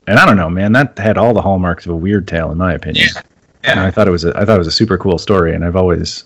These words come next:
Speaker 1: I've always liked that one. But I think it was actually a rewrite of another Lynn Carter story, because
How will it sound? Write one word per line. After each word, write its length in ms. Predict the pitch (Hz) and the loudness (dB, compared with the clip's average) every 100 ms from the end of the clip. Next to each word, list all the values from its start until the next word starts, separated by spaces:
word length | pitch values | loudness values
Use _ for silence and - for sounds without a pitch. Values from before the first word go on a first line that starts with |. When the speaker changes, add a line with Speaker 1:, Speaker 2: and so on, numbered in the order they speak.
| - | -6
Speaker 1:
I've 120 | 98 | 0
always 200 | 101 87 | 2 2
liked 200 | 82 82 | 0 0
that 180 | 87 73 | 0 -2
one. 200 | 76 78 _ _ - _ _ - - | -6 -10 _ _ -20 _ _ -20 -4
But 120 | 90 | 0
I 60 | 95 | 0
think 240 | - 160 | 2 2
it 60 | 117 | 4
was 120 | 120 | 2
actually 420 | 117 110 - 110 98 | 2 2 2 2 2
a 80 | |
rewrite 680 | 87 98 131 117 101 92 - - | 0 2 4 4 2 0 -8 -6
of 80 | 92 | 0
another 800 | 92 98 107 110 98 92 82 - _ _ | 2 4 6 6 6 4 2 -8 _ _
Lynn 240 | 104 107 104 | 4 4 4
Carter 340 | - 95 120 | 2 0 0
story, 380 | 127 123 127 147 | 0 2 4 2
because 480 | 120 107 95 85 | 0 2 2 2